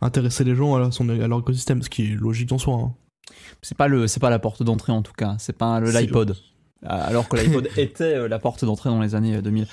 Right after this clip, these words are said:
Speaker 2: Et effectivement, ça se vend, euh, très bien. L'Apple Watch se vend par, euh, palette entière, même si effectivement, en termes de chiffres, on a uniquement, euh, bah, <laughs> des adjectifs, pas des chiffres. Mais,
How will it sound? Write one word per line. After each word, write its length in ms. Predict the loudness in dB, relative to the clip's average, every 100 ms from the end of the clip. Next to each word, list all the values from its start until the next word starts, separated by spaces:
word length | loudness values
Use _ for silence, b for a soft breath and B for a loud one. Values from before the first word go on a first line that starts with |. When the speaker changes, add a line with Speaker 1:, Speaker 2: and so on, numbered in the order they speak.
| B -10
Speaker 2:
Et 480 | -6 -6 -4 -4 0
effectivement, 680 | 2 2 2 4 4 2
ça 240 | 0 -2 -2
se 160 | 0 2
vend, 420 | 4 4 2 2
euh, 180 | 0 -2
très 260 | 0 0
bien. 280 | 2 4 4
L'Apple 240 | 2 0
Watch 260 | 0 0 0
se 100 | -2
vend 180 | 0 0
par, 220 | 0 -2 -2
euh, 40 |
palette 360 | 0 0 0 -2
entière, 320 | -2 0 0
même 120 | 0
si 140 | 0 -4
effectivement, 440 | -4 0 2 4
en 60 | 2
termes 180 | 2
de 80 | 0
chiffres, 420 | -2 -4 -6 -6 -8 B B
on 160 | 2 4
a 100 | 4
uniquement, 720 | 4 4 2 0 2 2 2
euh, 240 | 2 0 0
bah, 240 | 0 0 -2
<laughs> 300 | -4 -2 -2
des 240 | 0 0
adjectifs, 540 | 0 -2 -2 -6 -6 _
pas 100 | -2
des 80 | -2
chiffres. 300 | -4 -10 -10 -14 B B B
Mais, 460 | 4 6 6 2